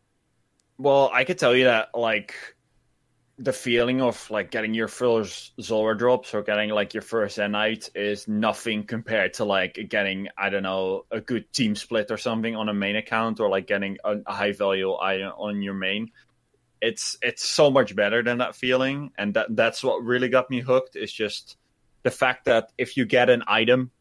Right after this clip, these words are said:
it is useful, instead of just seeing it as a, a pile of cash that you just earned and you can buy whatever you want, you have to do the actual content that the,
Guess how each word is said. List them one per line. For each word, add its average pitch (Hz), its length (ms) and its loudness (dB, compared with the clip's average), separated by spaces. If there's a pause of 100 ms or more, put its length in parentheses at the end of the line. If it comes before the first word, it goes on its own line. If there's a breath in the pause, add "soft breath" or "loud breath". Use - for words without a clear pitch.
(320)
it 127 120 4
is 123 120 0
useful, 123 680 0
instead 123 220 -2
of 113 100 -2
just 117 160 -8
seeing 120 240 -4
it 117 100 -4
as 113 220 -4
a, 113 160 -8
a 110 80 -2
pile 117 320 0
of 113 80 0
cash 120 380 2
that - 140 -2
you 120 120 -4
just 117 260 -10
earned 131 380 -4
and 107 260 -6
you 110 120 -6
can 113 140 -4
buy 107 200 2
whatever 110 260 -2
you 104 200 -6
want, 107 260 -4 (440 soft breath)
you 113 100 -8
have 127 260 -4
to 131 80 -6
do 117 160 0
the 113 180 -8
actual 117 500 -2
content 120 540 0
that 110 220 0
the, 104 360 4